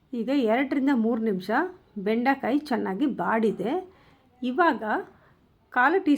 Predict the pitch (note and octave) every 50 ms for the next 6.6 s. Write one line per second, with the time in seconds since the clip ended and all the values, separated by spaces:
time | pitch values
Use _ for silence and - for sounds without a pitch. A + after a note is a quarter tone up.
0 | - - - B3+ A#3 A3 G#3 G3+ F#3 - E4+ E4 C#4 G#3 G3+ B3 A#3+ - - A3
1 | F#3 F#3+ A#3+ D4+ F4+ F4+ - - A3+ G#3 A3 B3+ D#4+ F4+ G4 - D4 C4+ C4 C4
2 | - - A3+ G#3+ G3+ G3 G3 F#3+ - - E4 F4+ F4+ - C4+ A#3 B3 B3+ A#3+ A3+
3 | G#3 G3 F#3 F#3 F#3 F#3+ G#3+ C4+ B3+ A3 G3 - - - G#3+ G#3 G#3 A3+ F#3+ F3+
4 | F3+ G3 F#3+ F#3+ G3 A#3+ D#4+ F#4 F4 - - - - - _ _ _ - - D4
5 | C4+ D4+ E4+ F4 - C#4 C4 C4 C4 B3 C4 C#4 C#4 B3 A3 A3 G#3 G3+ A#3+ C#4
6 | D4 C#4 B3 B3 - B3 A3 G#3 G3 G3 B3